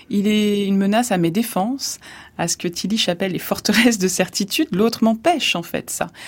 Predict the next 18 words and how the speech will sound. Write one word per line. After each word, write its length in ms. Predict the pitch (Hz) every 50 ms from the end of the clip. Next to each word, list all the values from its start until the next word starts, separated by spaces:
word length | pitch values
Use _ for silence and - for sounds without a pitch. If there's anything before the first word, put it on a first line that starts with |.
| - - - - - - -
Euh, 360 | - 180 180 175 175 170 170 165
à 80 | - 170
moins 140 | 175 196 220
que 60 | 208
je 60 | -
me 40 | 190
mette 140 | 190 180 180
en 60 | 175
guerre 220 | 170 160 139 156 156
avec 260 | 156 156 160 - -
lui, 80 | - 165
hein. 80 | 220 302 -
C'est, 240 | - - - 170 170
<laughs> 1300 | 170 175 170 170 - - - - - - - - 247 - - - - - - - - - 233 220 - -
euh, 80 | 196 180
Charlotte 320 | 170 - 175 185 190 185
Herfrey, 420 | 185 175 170 - - - 202 202 196
euh, 580 | 180 165 160 156 160 160 160 165 165 165 170